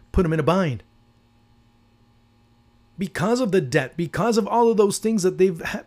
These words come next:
been procuring and being able to, to, to sit on without a problem, now it's a reality. Shit got real, folks. Shit got real for Barcelona and Real Madrid.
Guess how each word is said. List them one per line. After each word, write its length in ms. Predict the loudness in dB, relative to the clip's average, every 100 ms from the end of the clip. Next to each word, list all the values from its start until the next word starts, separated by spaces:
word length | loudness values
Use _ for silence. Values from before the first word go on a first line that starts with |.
| -2
been 220 | -2 -2
procuring 680 | -4 -8 -8 -6 -2 0 -2
and 120 | 0
being 200 | -2 0
able 220 | 0 0
to, 200 | 2 0 0 -20 -14
to, 440 | 0 2 4 0 -4 _ _ _ _ _ _
to 100 | -6
sit 320 | -4 0 4
on 200 | 4 4
without 240 | 2 2 2
a 40 |
problem, 460 | 6 6 6 2 0
now 420 | 0 0 0 0
it's 440 | -2 -4 -6 -8 -16 _ _ _ _ -6
a 80 | 0
reality. 540 | 2 2 2 0 -2
Shit 300 | -2 -2 2
got 260 | 6 6 4
real, 300 | 6 6 6
folks. 540 | 6 4 4 -8 -14 _ _ _ _ _ _ _ _ _ _ _ _ _ _ _ -14
Shit 340 | -8 -6 0
got 260 | 2 2 2
real 240 | 4 4
for 100 | 4
Barcelona 680 | 4 6 6 4 2 2 0
and 260 | 0 0 0
Real 180 | 2 0
Madrid. 500 | -2 -2 -4 -4